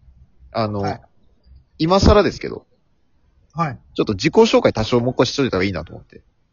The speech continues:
Speaker 2: 確かにね。
Speaker 1: うん。これ誰なのっていう。何なの？
Speaker 2: 年齢とかも。
Speaker 1: あ、年齢とかもね。
Speaker 2: おじいちゃんだと思われてる可能性もあるかな？
Speaker 1: <laughs> あったかな？和菓子好きとか言ってたけど。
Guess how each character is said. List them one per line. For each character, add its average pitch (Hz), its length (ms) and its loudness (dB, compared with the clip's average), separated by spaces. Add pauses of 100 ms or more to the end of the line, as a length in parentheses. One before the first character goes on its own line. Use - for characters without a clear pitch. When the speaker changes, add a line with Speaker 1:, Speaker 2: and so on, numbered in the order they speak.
(880)
Speaker 2:
確 - 200 -4
か - 60 -6
に 117 140 -10
ね。 147 220 -14
Speaker 1:
う 117 40 -6
ん。 - 40 -6
こ 95 280 -10 (220)
れ 120 60 -8
誰 160 260 6
な 233 100 2
の 90 120 -4
っ - 100 -18
て 90 120 -6
い 73 140 -8
う。 69 60 -16 (1040)
何 196 260 -2
な 247 120 0
の？ 302 80 -6
Speaker 2:
年 - 20 -6
齢 311 80 -12
と - 60 -20
か - 160 -16
も。 - 200 -20 (1800)
Speaker 1:
あ、 - 80 -8
年 202 340 2
齢 233 160 6
と 226 100 4
か 123 100 4
も 78 100 -4
ね。 - 200 -10 (680)
Speaker 2:
お 196 80 -6
じ 247 160 -10
い 202 80 -14
ち - 100 -20
ゃ 147 60 -6
ん 135 80 -12
だ 123 80 -10
と 127 80 -14
思 131 100 -8
わ 127 60 -10
れ 123 40 -16
て 120 80 -16
る 117 60 -14
可 123 80 -16
能 117 100 -12
性 117 120 -16
も 120 80 -12
あ - 20 -12
る 113 80 -14
か - 80 -20
な？ - 160 -20 (960)
Speaker 1:
<laughs> - 800 -14
あ - 80 2
っ 160 60 0
た - 180 -2
か 92 100 -6
な？ 90 220 -14 (440)
和 131 140 2
菓 175 140 6
子 120 200 -6
好 - 60 -20
き - 80 -4
と - 100 -6
か - 60 -10
言 92 100 -6
っ - 40 -20
て - 80 -20
た 95 100 -8
け 92 80 -14
ど。 - 80 -20